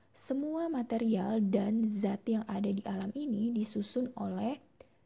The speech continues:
bagian terkecil yang tidak dapat dibagi lagi, yang disebut dengan atom. Alasan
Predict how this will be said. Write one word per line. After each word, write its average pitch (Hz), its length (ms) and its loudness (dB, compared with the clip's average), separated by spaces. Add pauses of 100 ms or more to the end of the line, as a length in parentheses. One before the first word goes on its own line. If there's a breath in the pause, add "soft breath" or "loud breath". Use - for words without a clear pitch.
(120)
bagian 202 400 2
terkecil 262 640 -2
yang 233 240 2
tidak 208 320 -4
dapat 220 240 -8
dibagi 190 480 -4
lagi, 185 380 -6 (640 loud breath)
yang 214 160 4
disebut 208 480 -2
dengan 196 400 -2 (320)
atom. 196 480 -6 (1500)
Alasan 226 460 0